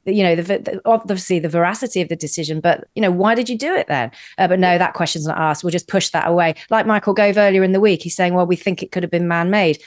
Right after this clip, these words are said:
And the council said, "No, we're not going there." No,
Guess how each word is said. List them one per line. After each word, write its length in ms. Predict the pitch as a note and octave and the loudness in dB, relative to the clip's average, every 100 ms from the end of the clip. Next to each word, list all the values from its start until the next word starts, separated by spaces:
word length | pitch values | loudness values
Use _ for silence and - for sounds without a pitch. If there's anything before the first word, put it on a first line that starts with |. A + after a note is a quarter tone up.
| - | -12
And 80 | - | -6
the 60 | F3 | -4
council 380 | F#3 E3+ - F3 | -2 -4 -4 -4
said, 180 | E3+ | -2
"No, 140 | F3 E3+ | 0 2
we're 80 | E3+ | 0
not 140 | D#3+ | 0
going 280 | F#3+ A3+ F3 | 2 2 0
there." 220 | A#2+ A#2 _ | -4 -8 _
No, 320 | B3 F4 C4 | 2 4 4